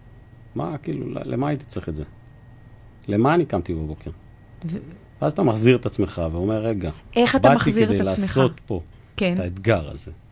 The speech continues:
Speaker 1: וכדי להשלים אותו." בדיוק מה שאני בא לעשות עכשיו, פרויקט של שנה וחצי או שנתיים עם לקוחות,
Speaker 2: כן.
Speaker 1: שאני יודע שברוב הזמן יאכלו לי את הראש.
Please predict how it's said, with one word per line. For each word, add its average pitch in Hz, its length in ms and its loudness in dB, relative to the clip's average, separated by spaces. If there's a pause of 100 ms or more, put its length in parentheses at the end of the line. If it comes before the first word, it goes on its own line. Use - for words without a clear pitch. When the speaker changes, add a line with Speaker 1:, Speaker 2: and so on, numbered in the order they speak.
(240)
Speaker 1:
וכדי 98 340 -6
להשלים 98 480 0
אותו." 85 220 -8
בדיוק 117 320 -4
מה 220 100 -2
שאני 165 200 -2
בא 175 140 0
לעשות 165 340 -2
עכשיו, 160 280 -2
פרויקט 185 220 0
של 131 100 2
שנה 143 320 6
וחצי 147 300 -2
או 147 60 0
שנתיים 165 360 2
עם 147 60 6
לקוחות, 202 440 4 (220)
Speaker 2:
כן. 202 260 0 (420)
Speaker 1:
שאני 131 280 2
יודע 165 220 4
שברוב 160 340 4
הזמן 180 280 4
יאכלו 127 240 4
לי 127 80 4
את 131 80 -2
הראש. 101 480 -4